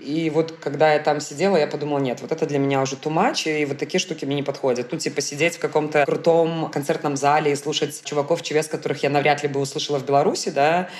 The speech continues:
у меня не было бы доступа к ним. Вот это уже для меня блажь какая-то, которая мне не нужна, и поэтому, ну, условные привилегии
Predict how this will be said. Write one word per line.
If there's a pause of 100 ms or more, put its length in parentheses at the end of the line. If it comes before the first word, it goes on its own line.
(140)
у
меня
не
было
бы
доступа
к
ним.
Вот
это
уже
для
меня
блажь
какая-то,
которая
мне
не
нужна,
и
поэтому,
ну,
условные
привилегии